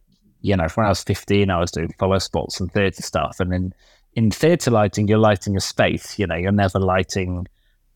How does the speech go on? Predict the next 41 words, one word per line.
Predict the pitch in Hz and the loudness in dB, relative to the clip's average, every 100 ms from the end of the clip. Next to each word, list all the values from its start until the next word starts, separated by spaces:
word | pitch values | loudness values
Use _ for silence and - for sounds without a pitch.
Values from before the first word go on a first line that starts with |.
| _ | _
a | - | -6
shot. | - - 73 | 0 2 2
There's | 104 104 107 | 2 2 2
either | 101 90 | 2 2
the | 95 | 0
shot | - 120 - 123 | 0 0 0 0
is | 107 | 0
the | 104 | -2
proscenium | - - - 117 104 101 | -2 -4 -2 2 2 2
arch | 95 107 - 95 | 2 2 0 -4
or | |
whatever, | 87 87 92 | -2 -2 -2
and | 98 | -2
everything | - 120 120 113 98 | 0 0 0 -2 -4
has | 104 98 | -4 -6
to | - | -4
happen | 92 101 92 | -4 -4 -2
within | 92 104 95 | 0 0 -2
that. | 80 - | -4 -4
So | - | 0
I, | 110 113 - | 2 0 -2
I | 117 | -2
guess | 107 135 - | 2 0 2
I | 110 | -2
came | 104 - 110 107 101 98 _ _ _ _ - | -2 -2 -2 -2 -6 -10 _ _ _ _ -2
into | 113 104 110 | 0 0 -2
T | - 120 | 0 0
V, | 104 104 104 104 | 2 2 2 0
in, | 104 120 | -2 -2
in | 110 | -2
film | 101 139 123 | 2 2 4
lighting | 104 - 101 | 2 2 -2
with | 92 | 2
a | |
little | 104 113 113 | 4 4 4
bit | 104 98 | 2 2
of | 92 | 0
that | 95 | -2
mentality. | 90 98 - 98 92 98 | -2 -6 -4 -6 -2 -2
So | - | 0
I, | 98 | 2